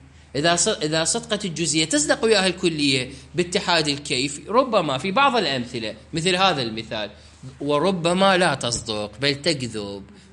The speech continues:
مثال هذا، المثال الثاني: "بعض الحيوان إنسان".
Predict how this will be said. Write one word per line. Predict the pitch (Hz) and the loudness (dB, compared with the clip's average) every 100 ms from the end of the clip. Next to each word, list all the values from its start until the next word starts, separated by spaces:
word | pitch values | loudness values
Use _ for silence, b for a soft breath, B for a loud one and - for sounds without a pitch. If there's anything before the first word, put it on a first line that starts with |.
| - | -6
مثال | 160 196 185 | 0 2 2
هذا، | 165 127 110 | 2 -2 -2
المثال | 123 143 165 | -6 -4 -4
الثاني: | 170 156 101 98 104 b b b b - | -6 -12 -14 -14 -18 b b b b 2
"بعض | 214 214 165 | 4 6 2
الحيوان | 151 135 151 143 143 160 202 262 | -2 -2 -2 -2 -2 -2 -2 -2
إنسان". | 240 151 - - 95 92 | -4 -4 -2 -4 -6 -12